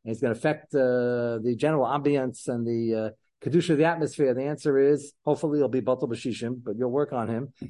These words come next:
And you have a whole city with Levium, and you have a few of these guys coming in. And that's what you're for. So you can't say, "I'm not interested." And Shevet Levi was very good at looking to do what's my job here and what's, what's in Hashem,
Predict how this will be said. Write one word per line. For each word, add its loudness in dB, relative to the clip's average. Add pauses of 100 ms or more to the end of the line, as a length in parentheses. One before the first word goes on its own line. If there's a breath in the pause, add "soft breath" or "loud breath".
(180 loud breath)
And -2
you 2
have 0
a 2
whole 2
city 0
with 0
Levium, -2
and -4
you 2
have 0
a -8
few 2
of 2
these 0
guys 0
coming 0
in. 0
And -2
that's -2
what -8
you're 0
for. 0 (200)
So -10
you -4
can't 2
say, 6
"I'm 6
not 8
interested." 6 (840)
And -6
Shevet 6
Levi 8
was 4
very 4
good 8
at -4
looking -4
to -2
do 8
what's 2
my -2
job 0
here -2
and -2
what's, -2
what's 0
in -2
Hashem, 0